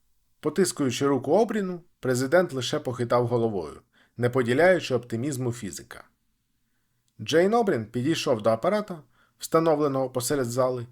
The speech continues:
і піднявся на невелику передавальну платформу. Відчувши, як усе всередині стиснулося в клубок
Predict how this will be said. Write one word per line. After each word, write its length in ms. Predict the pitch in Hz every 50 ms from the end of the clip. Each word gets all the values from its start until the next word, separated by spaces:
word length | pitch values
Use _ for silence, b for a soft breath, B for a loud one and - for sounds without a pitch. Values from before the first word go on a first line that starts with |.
| _ _ _ _
і 80 | _ 127
піднявся 520 | 120 135 131 131 180 202 208 190 - 147
на 120 | 127 127 131
невелику 480 | 131 127 123 135 160 185 185 - 156
передавальну 580 | 117 131 120 123 113 117 117 127 147 156 143 127
платформу. 580 | 120 127 123 120 - - 95 76 73 80 - - - _ _ _ _ _ _ _ _ _ _ _ _ _ _ _ _ _ _ -
Відчувши, 560 | 117 147 175 - - 240 247 - - - 127
як 200 | 127 131 - -
усе 180 | 147 - 185
всередині 560 | 170 - - 160 160 170 165 143 135 123 117 113
стиснулося 600 | - - 175 117 120 - 135 123 117 117 - 117
в 80 | 110
клубок 520 | - - 139 139 135 147 139 113 - -